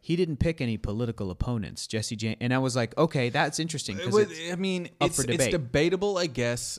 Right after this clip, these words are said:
Speaker 2: historically.
Speaker 1: 'Cause he was a psychopath, not up for debate.
Speaker 2: Because it's also up for debate.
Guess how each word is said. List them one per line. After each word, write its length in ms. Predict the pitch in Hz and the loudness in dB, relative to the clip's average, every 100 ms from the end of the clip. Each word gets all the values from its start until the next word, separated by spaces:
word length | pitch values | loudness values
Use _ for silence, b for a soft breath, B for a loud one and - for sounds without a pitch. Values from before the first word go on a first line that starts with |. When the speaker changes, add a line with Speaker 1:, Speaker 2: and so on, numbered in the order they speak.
| - | -12
Speaker 2:
historically. 340 | - 123 - 151 | -6 -4 2 2
Speaker 1:
'Cause 80 | - | 4
he 80 | 170 | 4
was 220 | 175 139 | 6 4
a 60 | 127 | 4
psychopath, 680 | - 208 - - 113 104 - | 4 4 2 0 0 -2 0
not 200 | 143 156 | 4 4
up 100 | - | 2
for 60 | 104 | -4
debate. 240 | 85 82 | -6 -6
Speaker 2:
Because 200 | - 180 | -2 0
it's 140 | 160 165 | 0 -2
also 320 | - 202 214 | 0 2 2
up 80 | 196 | 0
for 100 | 180 | -4
debate. 460 | 143 143 143 - | 0 0 0 -6